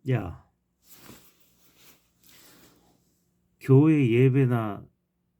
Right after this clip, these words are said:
성당 미사가 좋다. 그걸 니네가 하는데 그걸 하느님이 받으시는 건 아니다.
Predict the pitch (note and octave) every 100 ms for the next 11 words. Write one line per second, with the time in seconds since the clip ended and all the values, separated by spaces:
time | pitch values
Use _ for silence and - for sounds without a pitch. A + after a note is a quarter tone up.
0 | _ _ _ _ - - C#3+ C#3 C#3 C3
1 | F#2 G#2+ G2 A2+ G2 G2 F#2+ G2 F2 D2+
2 | _ _ _ _ _ _ _ _ - A#2
3 | G#2+ F2 C#2 _ _ _ _ _ _ _
4 | _ _ _ _ _ _ _ _ _ _
5 | _ _ _ - - - _ _ _ -
6 | A2+ G#2 A#2+ A#2+ A#2+ A#2+ A2 F2 - G2
7 | G2+ G2 G#2+ G#2+ F#2 G#2 G2 E2 E2 _
8 | _ _ _ _ _ _ _ _ _ _
9 | _ _ _ _ _ _ _ _ _ _
10 | _ G2+ F2+ - C3 B2+ A2 F#2+ F2 F2
11 | F#2+ G2 F#2+ F2+ C#2+ D2 E2+ E2 E2+ B2